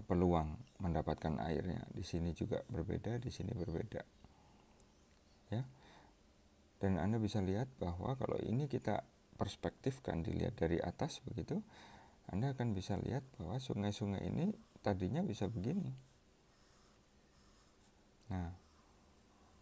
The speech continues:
meandernya bisa berubah, berubah seperti ini.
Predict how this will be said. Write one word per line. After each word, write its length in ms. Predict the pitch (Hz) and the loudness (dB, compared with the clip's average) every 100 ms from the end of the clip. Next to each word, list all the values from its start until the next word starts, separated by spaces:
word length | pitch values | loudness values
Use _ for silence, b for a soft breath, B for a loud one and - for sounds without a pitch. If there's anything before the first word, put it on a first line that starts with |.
| - - - 104 | -20 -20 -8 -2
meandernya 640 | 101 101 95 92 101 113 139 | 0 2 2 2 2 2 0
bisa 160 | 117 98 | 0 0
berubah, 800 | 95 87 107 120 127 127 131 135 | 2 2 2 2 0 0 0 -2
berubah 400 | 120 - - 117 120 | -2 -4 -6 -8 -8
seperti 400 | - 127 117 104 | -8 -10 -6 -6
ini. 160 | 98 | -6